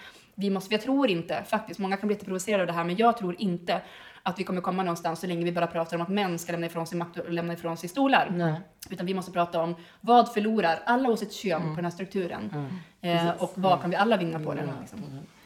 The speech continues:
Speaker 2: Ja.
Speaker 3: Men vad, för det, jag tänkte, vi tänkte fråga dig om det. Vi brukar ha så här, att vi vill gärna få lite enkla och konkreta tips på lite olika grejer som är formade, liksom, ut efter personen vi pratar med. Och till dig så tänkte vi fråga just så här,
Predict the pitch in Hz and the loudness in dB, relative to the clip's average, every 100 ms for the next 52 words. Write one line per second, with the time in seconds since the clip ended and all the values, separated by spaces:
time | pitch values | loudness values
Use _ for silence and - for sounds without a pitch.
0 | - 165 190 185 180 175 185 180 175 165 | -2 0 2 2 2 2 4 6 6 2
1 | 175 170 170 - - 170 165 165 165 143 | -2 -2 -2 -4 -8 -4 -2 0 0 0
2 | 123 123 143 147 143 143 - - - _ | 0 -4 -2 0 0 0 -4 -6 -14 _
3 | - 135 135 123 127 - - 143 143 139 | -10 -2 -2 -2 -8 -10 -10 -4 -2 0
4 | 135 135 123 127 127 110 - - _ - | -2 -2 -4 -2 -4 -4 -8 -16 _ -8
5 | 147 - 131 127 139 135 135 131 196 - | -6 -2 -2 0 -4 -6 -6 -6 -6 -6
6 | - - - - 147 139 131 131 139 110 | -14 -20 -14 -6 -2 -2 -2 -4 -6 -4
7 | 127 131 - 131 131 117 - - 151 135 | -4 -4 -6 -4 -2 -4 -6 -4 0 2
8 | 123 127 - 131 123 127 - 135 135 135 | 2 -2 -4 -4 -4 -8 -8 -6 -4 0
9 | 180 175 196 - - - - - 170 165 | 0 2 0 -2 -6 -20 -20 -6 -6 -4
10 | 156 170 170 - - 165 160 156 139 143 | 4 6 6 2 -8 -12 -4 -4 0 2
11 | 139 131 - - 147 190 180 - - - | 2 2 -6 -2 0 2 2 0 -2 -2
12 | - | -2